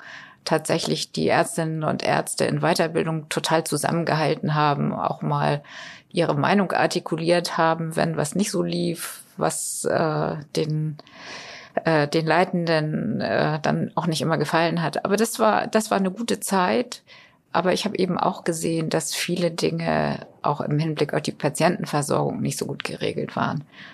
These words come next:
Aber das waren Zeiten, in denen die Medizin noch nicht so durchgetaktet war. Also wir konnten noch mit den Pflegenden gemeinsam frühstücken, was, glaube ich, heutzutage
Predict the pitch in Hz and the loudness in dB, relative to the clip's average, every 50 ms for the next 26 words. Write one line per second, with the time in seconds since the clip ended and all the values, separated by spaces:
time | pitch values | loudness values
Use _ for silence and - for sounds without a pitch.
0 | - - - - 175 175 196 202 - 190 180 185 180 - 202 180 175 190 190 190 | -20 -8 -2 0 2 4 4 4 4 2 2 2 2 2 2 2 4 4 2 0
1 | 170 - 180 175 180 175 180 175 170 175 - - - 175 180 180 175 175 - - | 0 0 0 0 0 0 0 0 -2 -2 -4 -4 -2 0 0 0 0 -2 -2 0
2 | 180 175 170 175 180 175 - 180 180 170 175 190 196 160 151 - - - - - | 0 2 2 2 0 0 2 2 0 2 4 4 4 4 4 0 -4 -4 -4 -6
3 | - - - - - - - - - - - - 147 156 - 165 156 - - 170 | -6 -6 -8 -10 -6 -2 -2 0 0 0 0 -2 -2 0 0 0 0 2 0 0
4 | 165 165 - 160 156 151 151 151 - 180 156 147 - 160 147 147 151 143 - - | 0 -2 -4 -4 -2 -2 -2 -2 -2 -4 -4 -2 0 0 0 0 0 -2 -6 -10
5 | - - - - _ - - 180 202 214 214 202 202 185 180 170 165 160 - 156 | -18 -20 -20 -20 _ -4 2 4 6 6 6 6 4 2 2 0 0 -2 -2 0
6 | 156 156 156 147 147 147 - - 226 233 220 220 - - - 175 175 - 170 170 | 2 2 0 0 -2 -4 0 2 2 2 2 0 0 0 0 0 0 0 -2 -4
7 | 165 165 160 165 165 - - - 156 156 156 156 - - - 156 156 - - - | -4 -2 -2 -2 -4 -4 -2 0 0 0 0 -2 -4 -4 -4 -4 -4 -4 -10 -12
8 | - - 160 131 135 143 147 143 143 | -6 -2 0 0 0 0 0 -2 -2